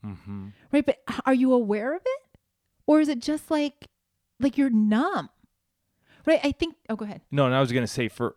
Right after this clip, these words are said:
Speaker 1: for myself, especially during ovulation
Speaker 2: Mm-hmm.
Speaker 1: for Elisa, again, um, fertility book again. I always forget the dang name of that book.
Speaker 2: Taking
Speaker 1: Taking
Speaker 2: Charge
Speaker 1: Charge.
Speaker 2: of Your Fertility.
Speaker 1: Yes. This is something we learned in there,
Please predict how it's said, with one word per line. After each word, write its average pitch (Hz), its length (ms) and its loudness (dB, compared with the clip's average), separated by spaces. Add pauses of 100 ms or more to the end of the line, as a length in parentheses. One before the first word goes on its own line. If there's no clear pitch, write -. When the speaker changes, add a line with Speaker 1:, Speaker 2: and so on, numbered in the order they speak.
Speaker 1:
for 120 160 -2
myself, 110 680 -4
especially 120 460 -6
during 104 800 -4 (100)
ovulation 101 880 -6
Speaker 2:
Mm-hmm. 220 220 -8
Speaker 1:
for 113 100 0
Elisa, 110 580 -6 (460)
again, 107 480 -2 (560)
um, 95 600 -6 (680)
fertility 110 460 -2
book 87 260 -8
again. 85 220 -14
I - 60 -18
always 143 180 -12
forget 104 180 -16
the - 100 -18
dang 78 240 -16
name 76 260 -20
of 76 160 -20
that 80 200 -14
book. 80 360 -14 (600)
Speaker 2:
Taking 139 280 0
Speaker 1:
Taking 131 40 0
Speaker 2:
Charge 110 240 2
Speaker 1:
Charge. 101 140 0
Speaker 2:
of 156 80 -8
Your 160 100 -6
Fertility. 147 500 -12
Speaker 1:
Yes. 104 300 -6 (320)
This - 160 -4
is 110 100 -6
something 110 240 0
we 131 120 0
learned 175 260 2
in 104 140 -4
there, - 240 -14